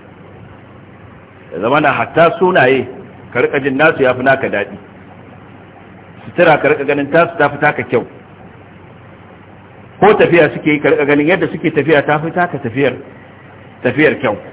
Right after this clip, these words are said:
Ka riƙa kwaikwayon su. Magana ka riƙa kwaikwayon irin tasu. Yare ka ji cewa nasu yaren ya fi naka. Duk a yi ta ƙoƙarin wannan shi ne algazul fikiri da ake faɗa.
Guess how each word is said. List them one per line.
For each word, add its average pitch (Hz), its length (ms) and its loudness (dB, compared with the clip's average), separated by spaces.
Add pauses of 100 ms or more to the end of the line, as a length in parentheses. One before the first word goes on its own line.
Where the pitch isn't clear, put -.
(120)
Ka 117 60 -6
riƙa 131 180 -6
kwaikwayon 135 460 2
su. 135 120 -12 (1300)
Magana 151 500 2
ka 143 80 2
riƙa 143 160 -2
kwaikwayon 143 420 0
irin 131 220 2
tasu. 127 320 0 (800)
Yare 131 480 4
ka 160 100 2
ji 143 140 -4 (100)
cewa 139 220 4
nasu 165 300 2
yaren 143 260 4
ya 131 140 0
fi 139 100 -6
naka. 131 320 -2 (1120)
Duk 160 100 6
a 151 60 4
yi 151 60 2
ta 190 100 -2
ƙoƙarin 151 360 0
wannan 165 260 2
shi 160 80 -2
ne 151 60 0
algazul 135 560 2
fikiri 135 400 -4
da 113 100 -4
ake 104 220 -10
faɗa. - 220 -16